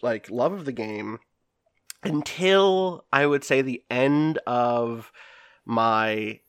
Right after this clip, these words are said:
I think, like, the first year out of college was when I tried to replay it again, which would have been, like, two thousand seven, two thousand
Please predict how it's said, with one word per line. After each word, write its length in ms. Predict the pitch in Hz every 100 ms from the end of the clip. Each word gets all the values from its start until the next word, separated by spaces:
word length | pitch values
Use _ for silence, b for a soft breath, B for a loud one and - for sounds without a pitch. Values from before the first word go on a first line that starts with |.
| _
I 120 | 151
think, 180 | 156 147
like, 140 | 143 -
the 80 |
first 340 | 120 151 175 -
year 140 | 185 -
out 180 | 123 127
of 120 | 120
college 680 | - 110 104 95 82 - - _
was 240 | 120 117
when 100 | 110
I 80 | 110
tried 240 | - 110 110
to 80 |
replay 340 | 107 98 - 92
it 60 |
again, 460 | 95 - 101 98 92 B B B
which 160 | - 127
would 100 | 131
have 80 | 117
been, 160 | 117
like, 140 | 107 107
two 120 | 135
thousand 300 | 117 107 107
seven, 220 | - 104
two 100 | 110
thousand 260 | 101 92